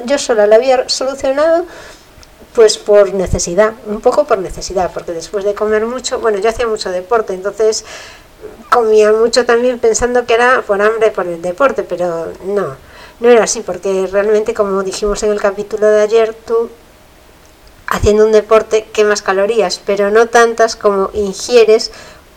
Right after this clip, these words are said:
en una comida normal, de un bistec con, con patatas y, y fruta.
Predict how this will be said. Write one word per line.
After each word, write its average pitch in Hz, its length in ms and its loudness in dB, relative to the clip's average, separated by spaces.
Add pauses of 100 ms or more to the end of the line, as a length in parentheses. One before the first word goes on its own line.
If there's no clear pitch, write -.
en 202 80 -2
una 196 300 -2
comida 180 840 -2 (140)
normal, 160 580 -8 (160)
de 180 220 -8
un 175 200 -8
bistec 196 520 -2
con, 170 540 -8 (100)
con 190 160 -4
patatas 214 800 0
y, 196 360 -2
y 202 60 -2
fruta. 160 500 -12